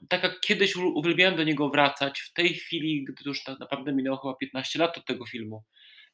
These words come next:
e, niekoniecznie mam na niego ochotę, ponieważ wiem, że wzbudza emocje, które zostały już dawno, mm, zakopane. E, to, co powiedział Mariusz, mimo tego, że w tej chwili jest, y, wielka kampania, żeby osoby homoseksualne grały osoby homoseksualne w filmach, ja tak nie uważam, nie jestem zwolennikiem tej teorii.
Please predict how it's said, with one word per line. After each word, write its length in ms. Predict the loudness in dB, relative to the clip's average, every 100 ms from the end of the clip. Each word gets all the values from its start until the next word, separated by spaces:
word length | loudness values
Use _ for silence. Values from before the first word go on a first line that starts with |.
| 0
e, 600 | 4 6 6 6 4 2
niekoniecznie 680 | 2 4 4 4 4 2
mam 140 | 2 2
na 80 | 2
niego 280 | 2 2
ochotę, 680 | 2 4 0 2 -2 -2 -4 -4
ponieważ 440 | -6 -4 -4 -4
wiem, 340 | -2 -2 -2 -2
że 220 | -4 -4
wzbudza 460 | -4 -4 -2 -2 -2
emocje, 400 | -2 -2 -2 -6
które 160 | -6
zostały 320 | -6 -4 -2
już 140 | -2 0
dawno, 460 | -2 -2 -2 -2 -6 -20 -20 _ -8
mm, 580 | -4 -2 -2 -2 -2 -2
zakopane. 800 | -4 -4 -2 -2 0 -4 -6 -8 _ _ _ _
E, 460 | -4 0 4 4 2
to, 100 | -4
co 100 | -6
powiedział 320 | -4 0 2
Mariusz, 540 | 4 2 2 0 -4 -4
mimo 220 | -2 -2
tego, 300 | -2 -2 -2
że 240 | -2 -4
w 40 | -2
tej 160 | -4
chwili 360 | -4 -8 -6 0
jest, 440 | 2 2 -4 -6
y, 180 | -8 -6
wielka 240 | -6 -6 -4
kampania, 560 | -6 0 0 0 -2
żeby 420 | -4 -6 -6 2
osoby 320 | 4 4 2 -4
homoseksualne 880 | -4 -8 -8 -6 -2 2 4 2
grały 320 | 0 0 -2 -4
osoby 300 | -4 -6 -10
homoseksualne 760 | -8 -6 -6 -4 -2 0 -2
w 40 | -4
filmach, 220 | -6 -4
ja 60 |
tak 160 | 0 2
nie 120 | 2
uważam, 360 | 4 6 4 2
nie 60 |
jestem 220 | 0 -2 -4
zwolennikiem 480 | -2 -2 -2 -6
tej 140 | -4 -4
teorii. 360 | -2 0 -2